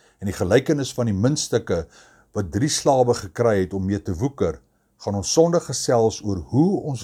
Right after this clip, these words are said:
weer vrugbare grond kan word. Om te woeker by die werk, in ons gesin,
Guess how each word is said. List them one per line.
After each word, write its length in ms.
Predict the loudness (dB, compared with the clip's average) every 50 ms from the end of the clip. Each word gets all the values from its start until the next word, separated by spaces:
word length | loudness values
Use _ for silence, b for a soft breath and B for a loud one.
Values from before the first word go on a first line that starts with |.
| -4
weer 240 | -2 0 2 2 0
vrugbare 720 | -2 -6 -10 -4 -4 -4 -4 -4 -4 -2 0 2 2 0 -2
grond 460 | -4 -4 0 0 0 0 -2 -4 -6
kan 160 | -6 -6 -4 -2 -2
word. 300 | -2 -4 -4 -6 -12 _ _ _ _ _ _ _ _ _ _ _ _ _ _ _ -6
Om 140 | -6 -4 -2
te 100 | -2 -2
woeker 400 | 0 2 2 2 4 4 4 4 6
by 100 | 4 4
die 140 | 4 2 0
werk, 540 | 0 2 4 4 4 2 0 -4 -12 -20 -14 -8
in 100 | -6 -6
ons 140 | -6 -6 -6 -6
gesin, 460 | -6 -4 0 2 2 2 2 0